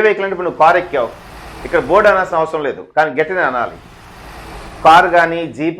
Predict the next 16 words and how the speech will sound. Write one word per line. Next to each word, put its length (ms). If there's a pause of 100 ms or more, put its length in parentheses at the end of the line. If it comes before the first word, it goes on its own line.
కానీ, 300 (340)
లారీ 320
కానీ, 240 (380)
అలాగే 260 (1120)
ఆటో 260
కానీ. 200 (420)
మీరు 140
ఇప్పుడు 140
అనొచ్చు, 240 (380)
"సార్, 160 (160)
లారీ 260
అన్నారు 240
కదా, 140
ఇది 100
కూడా 160
పెద్ద 120